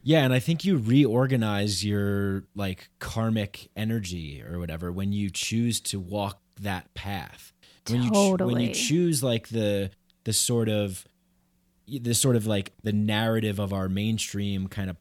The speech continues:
Speaker 1: culture of, like, "Well, he did this, so screw him, and I'm gonna get mine," and, you know, this kind of winner-take-all, zero-sum mentality,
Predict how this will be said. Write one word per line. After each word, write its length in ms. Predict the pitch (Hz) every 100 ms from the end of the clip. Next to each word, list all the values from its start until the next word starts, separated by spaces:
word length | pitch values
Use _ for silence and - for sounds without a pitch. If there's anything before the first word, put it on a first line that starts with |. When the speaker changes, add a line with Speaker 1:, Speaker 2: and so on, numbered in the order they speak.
| -
Speaker 1:
culture 540 | - 104 - 98 92
of, 120 | 90 82
like, 260 | 80 80
"Well, 160 | 98 120
he 200 | 127 156
did 240 | 139 123
this, 220 | 151 123
so 120 | - 101
screw 380 | - - 151
him, 340 | 127 135 135 107
and 200 | 95 117
I'm 180 | 117 139
gonna 140 | 135
get 200 | 127 120
mine," 440 | 120 131 123 117 104
and, 240 | 104 92
you 100 | 113
know, 100 | 107
this 200 | 101 101
kind 220 | - 107
of 180 | 101 92
winner-take-all, 1000 | 101 113 107 - 104 110 107 104 98 98
zero-sum 680 | 95 107 107 101 - 104 101
mentality, 760 | 98 92 107 113 117 98 95